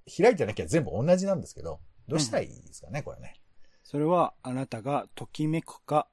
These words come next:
Speaker 2: ときめかないかで判断して、ときめかないものを捨てていってください。
Speaker 1: うん。やっぱり、ときめくかときめかないかが大事だよね。シンプルライフ、
Speaker 2: こんまり先-、
Speaker 1: イズベスト。
Speaker 2: こんまり先生にね。そう、こんまり先生にこう、
Speaker 1: うん。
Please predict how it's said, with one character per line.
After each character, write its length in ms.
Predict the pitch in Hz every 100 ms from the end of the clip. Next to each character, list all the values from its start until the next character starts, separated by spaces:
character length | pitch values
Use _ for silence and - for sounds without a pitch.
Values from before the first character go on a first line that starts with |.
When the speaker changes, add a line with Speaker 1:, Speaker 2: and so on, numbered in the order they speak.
| _
Speaker 2:
と 80 | -
き 180 | -
め 140 | 131 127
か 180 | 135 120
な 160 | 95
い 100 | 90
か 260 | - 139 131
で 180 | 175 -
判 280 | - - 87
断 220 | - -
し 80 | -
て、 180 | 175 -
と 100 | -
き 120 | 101
め 80 | 92
か 160 | -
な 100 | 90
い 80 | 82
も 140 | 80 80
の 220 | 82 95
を 140 | 165
捨 100 | -
て 100 | -
て 100 | -
い 40 | -
っ 20 |
て 80 | -
く 80 |
だ 60 | 131
さ 120 | -
い。 80 | - _ _ _ _ -
Speaker 1:
う 80 | -
ん。 140 | 175 127 - -
や 160 | 180 190
っ 60 | -
ぱ 140 | 277 240
り、 260 | 156 160 -
と 140 | - 170
き 140 | 190
め 100 | 214
く 80 | -
か 120 | -
と 140 | - 139
き 120 | 160
め 120 | 165
か 120 | 170
な 100 | 170 139
い 80 |
か 100 | -
が 180 | 92 - - -
大 100 | 185
事 120 | 185
だ 80 | 180
よ 100 | 101
ね。 160 | 101 - -
シ 160 | -
ン 100 | 220
プ 100 | 208
ル 100 | 220
ラ 100 | 220
イ 20 | 233
フ、 40 |
Speaker 2:
こ 40 |
ん 20 | 160
ま 20 |
り 60 |
先-、 120 | 147 147
Speaker 1:
イ 20 |
ズ 100 | 170
ベ 120 | 170
ス 60 | 175
ト。 40 |
Speaker 2:
こ 60 | 175
ん 40 |
ま 100 | 180
り 60 | 180
先 160 | 180 165
生 120 | 175
に 60 |
ね。 200 | 131 165 - -
そ 80 | 156
う、 20 |
こ 140 | - 202
ん 80 |
ま 80 | 220
り 60 | 208
先 180 | 165 214
生 160 | 240
に 160 | 277 262
こ 400 | - 147 120 104 - - - - -
う、 40 |
Speaker 1:
う 40 | 95
ん。 160 | 80